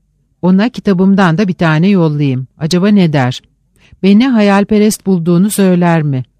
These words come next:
Evet, bize aydınlık gerekiyor. Eski Yunan'ın da aydınlık bir çağ olduğunu söyleyebiliriz.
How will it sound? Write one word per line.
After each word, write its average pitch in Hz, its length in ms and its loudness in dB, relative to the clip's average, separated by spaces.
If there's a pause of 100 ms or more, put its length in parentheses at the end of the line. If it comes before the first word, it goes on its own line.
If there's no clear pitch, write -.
(540)
Evet, 208 400 -2
bize 190 200 0
aydınlık 214 580 2
gerekiyor. 143 640 -2 (680)
Eski 202 380 -2
Yunan'ın 202 680 2
da 185 240 -2
aydınlık 196 580 0
bir 190 40 -6
çağ 160 340 0
olduğunu 160 420 -2
söyleyebiliriz. 185 920 -2